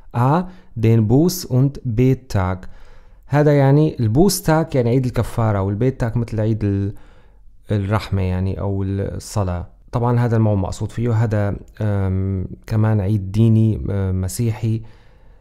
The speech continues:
للكنيسة الإيفانجيليش يعني كمان بألمانيا وليس الكاثوليك. الاحتمال الثاني،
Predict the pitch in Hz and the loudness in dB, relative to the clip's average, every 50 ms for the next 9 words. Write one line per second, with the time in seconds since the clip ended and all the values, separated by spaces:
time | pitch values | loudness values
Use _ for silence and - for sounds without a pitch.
0 | - - - 107 101 - - 117 120 117 107 - 110 104 104 104 101 101 98 92 | -18 -10 -6 -6 -6 -2 0 0 0 0 0 -2 -2 -2 0 -2 -2 -2 -4 -6
1 | 90 90 - - - - - 120 107 98 104 104 104 92 104 98 87 87 90 - | -8 -10 -12 -14 -14 -10 -6 -4 -2 2 2 2 2 2 0 -2 -2 -4 -6 -6
2 | - - 92 90 92 90 92 92 90 90 87 85 87 85 87 95 92 92 90 90 | -4 -4 -2 -2 -2 -2 -2 -4 -4 -4 -4 -6 -6 -6 -4 -4 -4 -4 -4 -4
3 | 90 92 92 95 95 95 92 - 92 90 87 - - 92 87 - 90 87 87 87 | -4 -4 -4 -4 -4 -6 -6 -6 -8 -8 -8 -8 -10 -10 -8 -8 -8 -8 -8 -10
4 | - - - - - - - - - - - - - - - - 127 120 113 - | -12 -14 -20 -20 -20 -20 -20 -20 -20 -20 -20 -20 -20 -18 -12 -8 -6 -4 -2 0
5 | - 143 156 175 180 175 143 117 - - 127 120 123 139 160 175 165 | 4 6 6 6 6 6 4 4 2 2 4 4 4 4 2 0 -2